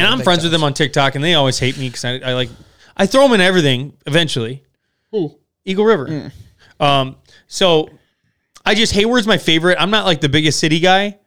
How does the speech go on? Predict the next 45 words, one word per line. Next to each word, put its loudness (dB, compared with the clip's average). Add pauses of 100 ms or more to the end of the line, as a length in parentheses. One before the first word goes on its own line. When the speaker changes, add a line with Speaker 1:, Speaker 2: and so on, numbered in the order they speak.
(480)
Speaker 1:
but 2
the 2
moment 2
you 4
took 0
Madison, 0
Green 0
Bay, 4
there's 0
no 2
fucking -2
shot -2
I -2
could -8
let -10
you -10
just -12
take -10
Milwaukee -12
too, -16
'cause -18
then -8
I -4
just -10
don't -8
have -2
any -2
of -6
the -14
town, -10
Speaker 2:
No, -4
Speaker 1:
big 2
cities. -2
Speaker 2:
I, 2
I 4
wasn't 0
gonna -4
go -4
for -12
Milwaukee -10
Speaker 1:
You 4
Speaker 2:
right 0
away. 6
Speaker 1:
wouldn't 2
have? -4